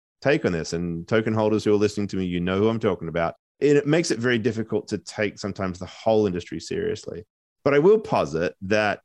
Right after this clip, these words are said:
there is, this has always been so, right? There are always vested interests who are trying to distort the truth.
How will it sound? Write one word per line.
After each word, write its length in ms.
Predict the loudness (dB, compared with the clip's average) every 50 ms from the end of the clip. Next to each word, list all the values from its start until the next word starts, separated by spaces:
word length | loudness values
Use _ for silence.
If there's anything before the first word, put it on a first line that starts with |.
| _ _ -2
there 240 | 0 2 4 4
is, 240 | 4 2 0 -2 -2
this 160 | -2 0 2
has 120 | 2 2 2
always 320 | 2 2 4 4 2 2
been 200 | 2 0 0 0
so, 260 | 0 -2 -4 -6 -6 -10
right? 300 | -10 -6 -2 -2 -2 0
There 160 | 2 4 4
are 60 | 4 4
always 440 | 2 2 4 4 4 4 4 2
vested 280 | 2 0 0 0 -2 -2
interests 340 | -2 -2 -2 -2 -2 -2 -2
who 100 | -2 -2
are 60 | -2
trying 240 | -2 -2 -4 -4 -4
to 60 | -4
distort 300 | -6 -10 -6 -6 -6 -6
the 40 | -6
truth. 320 | -8 -6 -6 -4 -4 -6